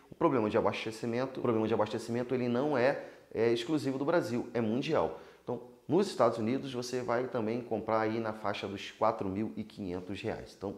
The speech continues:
um preço bem caro, se você for importar, pagando o frete e o risco de ser taxado, acaba, às vezes, não compensando. E essa daqui que eu comprei para o canal, que tá nova, ó, vocês podem observar aqui, novinha, novinha. A caixa que tá aqui,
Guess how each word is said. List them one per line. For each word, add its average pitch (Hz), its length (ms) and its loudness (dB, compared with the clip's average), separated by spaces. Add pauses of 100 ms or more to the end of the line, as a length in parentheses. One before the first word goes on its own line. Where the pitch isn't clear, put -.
um - 80 -12
preço - 380 -8
bem 123 180 -2
caro, 110 300 0 (320)
se - 60 -10
você 113 200 -2
for 98 180 -6
importar, 107 760 -4
pagando 107 380 4
o - 20 0
frete 90 420 0
e 110 120 -2
o - 20 0
risco 110 320 -6
de - 80 -12
ser 107 120 -4
taxado, 117 480 -2 (280)
acaba, 120 380 4
às 113 80 2
vezes, 107 380 -2 (260)
não 107 180 2
compensando. 110 600 0 (300)
E 170 140 8
essa 151 240 10
daqui 135 320 4
que - 160 0
eu 123 100 8
comprei 123 400 4
para 113 240 8
o 117 60 2
canal, 107 440 2
que - 120 -8
tá 117 180 -2
nova, 110 600 0
ó, 92 120 -2
vocês 80 200 -10
podem 107 260 -2
observar 107 400 -4
aqui, - 220 -8 (100)
novinha, 165 560 -6
novinha. 143 480 -6 (1400)
A 101 120 2
caixa 143 340 10
que 135 140 -2
tá 135 100 10
aqui, 117 420 4